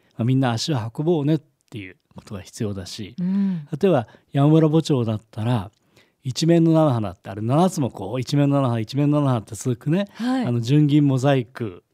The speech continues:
Speaker 1: を、あー、みんなが歌って、
Speaker 2: はい。
Speaker 1: ね。で、そしてそれじゃあ文明と同じ、あ、母明、母長と文明は同じ日に亡くなるんだんです、確かね。
Speaker 2: うん。
Speaker 1: まあ、何年も離れてらっしゃるけれども、その時の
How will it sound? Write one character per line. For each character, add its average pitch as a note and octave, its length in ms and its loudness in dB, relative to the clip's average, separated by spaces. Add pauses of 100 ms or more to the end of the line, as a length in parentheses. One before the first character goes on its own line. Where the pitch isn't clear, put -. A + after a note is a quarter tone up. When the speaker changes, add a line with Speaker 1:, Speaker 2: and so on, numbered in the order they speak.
(100)
Speaker 1:
を、 C3 280 -4 (380)
あ F2+ 240 -12
ー、 F2+ 40 -12
み A#2+ 100 -4
ん B2 60 -2
な C3 100 -2
が G#2+ 100 -4
歌 G2+ 240 -10
っ F#2 60 -14 (160)
て、 G2 260 -12
Speaker 2:
は G#3 240 -8
い。 F3+ 80 -10
Speaker 1:
ね。 F3+ 180 -8 (300)
で、 E3+ 80 0
そ F3+ 160 -2
し E3+ 100 -4
て G#3 140 0
そ - 140 -4
れ F#3 60 -2
じ F#3+ 140 -6
ゃ G#3 100 0
あ C#3+ 80 -6 (240)
文 D3 300 2
明 A2 220 -2
と F3+ 380 -4 (120)
同 C#3+ 220 0
じ、 D#3 220 -6
あ、 A#2+ 180 -6
母 C#3+ 140 4
明、 C3+ 200 2
母 C3+ 140 -2
長 B2 260 -2
と F3+ 160 0
文 C3+ 240 4
明 G#2 200 -2
は A2+ 80 -2
同 C#3+ 120 2
じ D3 120 -2
日 D#3 420 -4
に G#2 240 -10
亡 G2 160 -16
く A2+ 100 -12
な G#2+ 140 -8
る A2 140 -6
ん F#2+ 180 -14 (260)
だ G2 120 -14
ん F#2+ 60 -12
で F2+ 80 -20
す、 - 100 -20
確 - 180 -18
か A2+ 100 -12
ね。 C3+ 280 -4
Speaker 2:
う - 20 -8
ん。 A#3 400 -8
Speaker 1:
ま B2+ 120 -8
あ、 - 40 -8
何 C3 440 -4
年 A#2+ 80 0
も A#2 40 -4
離 A#2+ 200 -2
れ A#2 60 -4
て A2 120 -12
ら G#2 60 -10
っ - 20 -14
し - 100 -16
ゃ G#2+ 60 -10
る G2+ 80 -14
け G#2 120 -14
れ F#2+ 80 -18
ど G#2 120 -12
も、 G2+ 200 -12 (280)
そ - 160 -6
の G3 80 0
時 G3 260 -6
の F#3+ 240 0